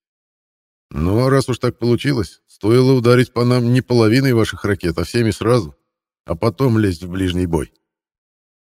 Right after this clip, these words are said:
Всё равно шансов мало, но так имелась возможность нанести нам ощутимые потери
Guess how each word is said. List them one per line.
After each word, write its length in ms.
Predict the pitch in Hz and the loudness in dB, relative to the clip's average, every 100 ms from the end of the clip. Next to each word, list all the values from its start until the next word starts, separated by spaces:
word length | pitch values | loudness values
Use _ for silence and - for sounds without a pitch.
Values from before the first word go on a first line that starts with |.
| _ - | _ -14
Всё 220 | - 110 | -2 0
равно 360 | 120 120 127 101 | 2 2 2 0
шансов 500 | - 92 85 87 - | -2 -6 -6 -10 -8
мало, 380 | 101 117 107 95 | -2 0 0 0
но 220 | 92 95 | -2 -6
так 340 | - 123 123 120 | -4 -6 -4 -4
имелась 440 | 110 117 107 95 | -2 0 0 -2
возможность 640 | 101 104 117 113 101 - | -2 0 0 0 0 -4
нанести 440 | 98 101 101 - 117 | -4 -2 -4 -4 -4
нам 160 | 104 | 0
ощутимые 540 | 104 110 95 110 104 92 | 0 -2 -2 0 0 0
потери 600 | - 104 - 117 82 | -4 -6 -4 -4 -4